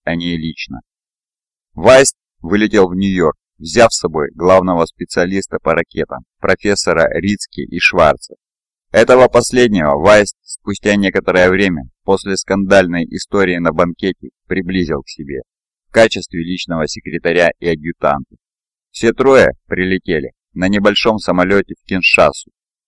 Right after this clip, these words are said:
и оттуда рейсом американской авиакомпании Т В А в Нью-Йорк. Вайст ожидал, что его ждёт встреча с главой империи. Но в Нью-Йорке, на двадцать седьмом этаже старинного небоскрёба,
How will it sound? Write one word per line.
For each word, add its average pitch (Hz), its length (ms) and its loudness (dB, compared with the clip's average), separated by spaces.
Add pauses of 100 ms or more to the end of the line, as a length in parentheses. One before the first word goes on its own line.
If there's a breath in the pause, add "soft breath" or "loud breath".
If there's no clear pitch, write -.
и 95 100 0
оттуда 110 440 2
рейсом 101 460 -2 (120)
американской 92 840 -2 (100)
авиакомпании 87 1080 2
Т 92 140 2
В 90 140 4
А 92 360 4
в 71 120 -20
Нью-Йорк. 85 560 -4 (840)
Вайст 127 440 4
ожидал, 101 540 2 (180)
что - 280 -4
его 107 240 4
ждёт 80 260 -4
встреча 98 560 -4
с 65 100 -18
главой 92 480 2
империи. 76 520 -6 (520)
Но 101 160 0
в 110 80 0
Нью-Йорке, 123 600 2 (120)
на 90 180 -2
двадцать 101 440 2
седьмом 98 420 -2
этаже 95 440 0
старинного 95 540 0
небоскрёба, 92 760 0